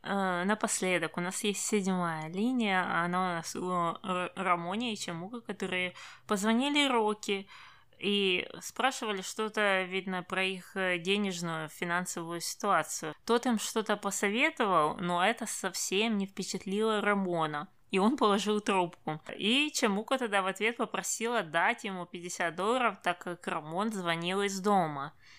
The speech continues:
Э, Рамон сказал, что он отдал их, э, Феде, а Чамука спросил тогда, что сказал Рокки. Рамон ответил, что он посоветовал <laughs> работать.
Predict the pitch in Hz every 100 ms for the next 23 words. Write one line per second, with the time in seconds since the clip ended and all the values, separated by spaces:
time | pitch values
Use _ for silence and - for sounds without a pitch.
0 | - - _ - 180 180 180 208 294 -
1 | 226 208 214 214 208 - - 185 - 180
2 | 180 175 165 165 156 156 - - 165 156
3 | - - 240 277 269 233 226 - - 185
4 | 180 - 220 269 285 - - 208 240 233
5 | 233 226 202 190 185 - - 233 - 240
6 | 220 226 220 214 202 180 - - 170 165
7 | 175 190 180 214 262 247 220 226 208 -
8 | 185 226 - 196 - 175 220 - 226 214
9 | 180 _ _ _ 202 196 185 175 185 180
10 | 170 -